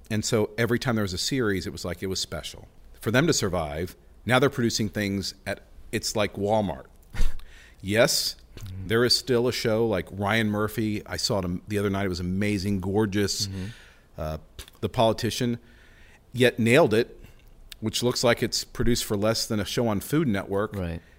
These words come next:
Speaker 1: has a huge audience. But
Speaker 2: Right.
Speaker 1: then they produce, there's just such a mass of just so much that you don't know if you're getting premium. You're just getting, it, they've become like the everything store. For instance, H B O still stands for,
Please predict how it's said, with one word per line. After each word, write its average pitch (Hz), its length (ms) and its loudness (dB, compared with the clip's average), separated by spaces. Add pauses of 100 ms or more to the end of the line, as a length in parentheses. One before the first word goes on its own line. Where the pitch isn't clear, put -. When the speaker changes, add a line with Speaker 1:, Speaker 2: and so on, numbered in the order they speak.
Speaker 1:
has 107 260 -4
a 101 40 -6
huge 113 320 -2
audience. 101 520 -2
But 120 100 -6
Speaker 2:
Right. 85 40 -8
Speaker 1:
then 175 100 2
they 185 120 0
produce, 139 400 0 (340)
there's 123 180 0
just - 280 -2
such 147 240 2
a 120 100 2
mass 107 720 -4
of 104 100 -8
just 104 300 -4
so 131 180 2
much 127 360 0
that 104 180 -4 (580)
you 113 140 -2
don't 131 180 2
know 131 160 2
if 113 120 0
you're 113 100 2
getting 107 300 4
premium. 120 400 2
You're 107 100 0
just 117 220 -2
getting, 110 240 0 (100)
it, - 160 -4
they've 120 160 2
become 151 320 0
like 123 240 0
the 95 160 0
everything 101 460 -2
store. - 420 -8
For 135 140 0
instance, 120 200 0
H 131 220 0
B 151 160 4
O 131 180 8
still 113 300 0
stands 110 400 0
for, 95 440 0